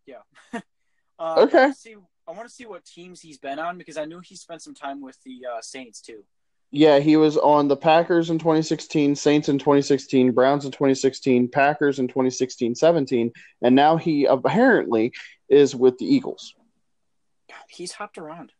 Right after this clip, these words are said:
Speaker 1: man. <laughs>
Speaker 2: Yeah. I guess, like, and he's only twenty-four. <laughs> Like, he's,
Speaker 1: Yeah.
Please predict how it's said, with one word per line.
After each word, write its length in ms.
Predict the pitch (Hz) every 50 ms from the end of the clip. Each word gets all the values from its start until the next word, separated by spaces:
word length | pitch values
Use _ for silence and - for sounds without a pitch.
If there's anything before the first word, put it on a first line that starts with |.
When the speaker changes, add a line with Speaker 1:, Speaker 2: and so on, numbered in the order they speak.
| _ _ _ _
Speaker 1:
man. 260 | 254 - - - 277 - _
<laughs> 260 | - 123 117 - -
Speaker 2:
Yeah. 440 | 120 131 139 147 143 135 123 110 101 98 95 92 - - _ _ _ - - _ _ _ _ _ _ _ _
I 120 | - 143 143
guess, 260 | 165 208 233 233 -
like, 380 | 202 190 170 160 - - - _
and 140 | 165 175 175
he's 220 | 196 226 214 196 -
only 360 | - - 226 277 349 349 170 170
twenty-four. 880 | - - 165 185 190 156 131 - - - 175 143 107 - - - - - - -
<laughs> 180 | _ _ _ _
Like, 160 | 254 202 185
he's, 140 | - 143 269
Speaker 1:
Yeah. 240 | 254 - 139 127